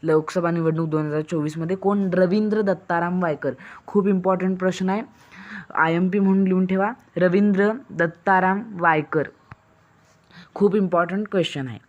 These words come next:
त्यानंतरनं पुढचा प्रश्न बघा, संभाजीनगरचे नवे खासदार कोण आहेत? संभाजीनगर म्हणजे औरंगाबाद,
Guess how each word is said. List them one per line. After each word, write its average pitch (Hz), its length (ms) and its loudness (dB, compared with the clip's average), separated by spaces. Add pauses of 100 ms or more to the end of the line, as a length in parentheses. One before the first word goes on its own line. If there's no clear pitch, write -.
(120)
त्यानंतरनं 160 480 -4
पुढचा 170 340 -4
प्रश्न 190 340 -4
बघा, 190 180 -2 (960)
संभाजीनगरचे 208 1000 4
नवे 196 400 4
खासदार 175 460 2
कोण 170 260 -2
आहेत? 120 160 -4
संभाजीनगर 185 720 2
म्हणजे 185 360 0
औरंगाबाद, 170 560 0